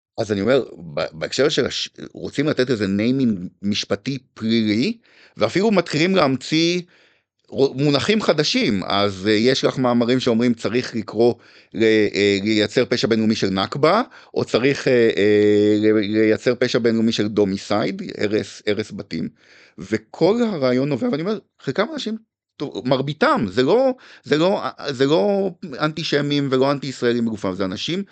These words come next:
שרוצים שהסיפור הזה ייגמר. ועם האנשים האלה, יש,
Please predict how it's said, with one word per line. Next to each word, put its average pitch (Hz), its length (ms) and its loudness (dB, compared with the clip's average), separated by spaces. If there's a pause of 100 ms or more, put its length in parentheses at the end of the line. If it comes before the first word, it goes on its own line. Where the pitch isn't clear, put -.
(260)
שרוצים 156 840 -2 (260)
שהסיפור 117 680 -4
הזה 104 220 -2 (300)
ייגמר. 92 520 -4 (120)
ועם 101 260 -2
האנשים 101 480 -4
האלה, 151 380 -2 (1000)
יש, 156 540 -4